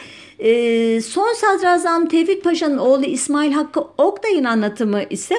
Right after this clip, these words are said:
farklı. Diyor ki, "Nihayet Sevr'i kabul edenler ayağa kalksın." denildi. Damat Ferit Paşa bu sırada padişahın salonu terk etmesi için işaret verdi. Vahdettin dışarı çıktı, yandaki odaya geçti.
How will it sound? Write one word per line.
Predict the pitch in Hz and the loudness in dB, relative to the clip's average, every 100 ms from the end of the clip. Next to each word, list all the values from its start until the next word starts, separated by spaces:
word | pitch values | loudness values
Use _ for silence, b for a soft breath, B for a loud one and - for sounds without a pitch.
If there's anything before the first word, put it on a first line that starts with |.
| - | -2
farklı. | 277 294 294 240 277 494 B B B B _ | 0 0 0 0 0 -2 B B B B _
Diyor | 330 427 427 | 2 2 2
ki, | 294 349 494 B B - | 0 -2 -4 B B -2
"Nihayet | 302 330 381 359 349 | 2 2 2 2 0
Sevr'i | 330 311 339 | 0 0 0
kabul | 320 294 330 | 0 2 2
edenler | 311 302 294 311 - | 2 2 2 2 0
ayağa | - 262 311 330 | 0 2 2 0
kalksın." | 285 247 - 208 190 | -2 -2 -4 -2 0
denildi. | 180 175 180 175 330 440 B _ | 0 0 -2 0 -2 -2 B _
Damat | 254 277 311 330 | -2 0 0 0
Ferit | 330 339 330 | 0 0 0
Paşa | 277 262 277 | -2 0 -2
bu | 262 | -2
sırada | 302 254 175 160 220 | -4 -2 -2 -2 -4
padişahın | 226 240 220 233 254 240 294 | -2 -2 -2 -2 -2 0 0
salonu | 262 220 247 277 | 0 -2 -2 -4
terk | 277 254 254 | -4 -4 -4
etmesi | 262 220 208 190 | -4 -4 -4 -6
için | - 359 | -4 -6
işaret | 285 285 262 320 330 | -2 -2 0 0 0
verdi. | 214 160 156 240 - B B B - | -2 -2 -2 -2 -2 B B B -4
Vahdettin | 269 302 339 330 415 370 | -2 0 0 -2 -2 -2
dışarı | 320 349 370 | 0 0 0
çıktı, | 392 240 - | -2 -6 -2
yandaki | 320 302 294 311 339 | 0 2 0 0 0
odaya | 277 277 320 | 0 2 0
geçti. | 285 214 190 - 202 277 | 2 0 -2 -6 -4 -4